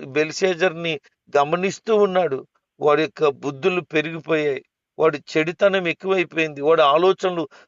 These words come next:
మరింత విపరీతమైన స్థితికి వెళ్ళిపోయాడు. అందుకే బెల్షాజరు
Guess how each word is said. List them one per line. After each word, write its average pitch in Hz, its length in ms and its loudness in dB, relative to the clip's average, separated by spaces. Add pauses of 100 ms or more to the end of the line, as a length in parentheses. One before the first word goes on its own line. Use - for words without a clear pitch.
మరింత 165 560 0
విపరీతమైన 190 1040 2
స్థితికి 156 760 -10 (340)
వెళ్ళిపోయాడు. 143 760 0 (180)
అందుకే 135 500 -2 (460)
బెల్షాజరు 170 680 2